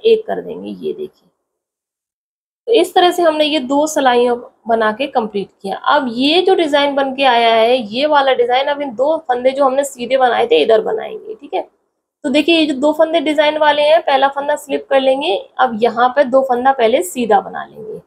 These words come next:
अब यहाँ से loop बनाएंगे, ये जो दो फंदे सीधे बनाए थे इस पर loop बनाएंगे, धागा आगे, दो फंदे उल्टे, वन टू, धागा पीछे, ये design के ऊपर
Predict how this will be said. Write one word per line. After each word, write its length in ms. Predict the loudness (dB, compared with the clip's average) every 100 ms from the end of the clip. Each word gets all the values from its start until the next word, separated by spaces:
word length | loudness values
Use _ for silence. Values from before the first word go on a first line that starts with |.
| _ _ _ _ _ _ _ _ _ _ _ _ _ _ _ _ -2
अब 180 | -2 0
यहाँ 300 | 0 2 2
से 160 | 2
loop 260 | 0 0 0
बनाएंगे, 560 | -2 -4 -8 -10 -10 -14 _ -8
ये 100 | -6
जो 100 | -4
दो 180 | -2 0
फंदे 280 | 0 0
सीधे 280 | -2 -2 2
बनाए 260 | 2 4 4
थे 100 | 2
इस 140 | -4
पर 140 | 0 0
loop 200 | 0 -2
बनाएंगे, 580 | -2 2 0 0 -2 -2
धागा 360 | -2 -2 2 2
आगे, 380 | 2 0 -2 -2
दो 180 | 2 0
फंदे 420 | 0 -4 -2 -2
उल्टे, 560 | 0 -2 -2 -4 -20 -20 _ _ _
वन 420 | -2 2 2 2 -2 _ _ _ _ _ _ _ _ _ _ _ _ -8
टू, 80 |
धागा 960 | -8 -10 _ _ _ _ _ -4 0 0
पीछे, 360 | -2 -4 0 2
ये 180 | 2 2
design 420 | 2 4 2 0
के 80 | 0
ऊपर 440 | 0 2 0 0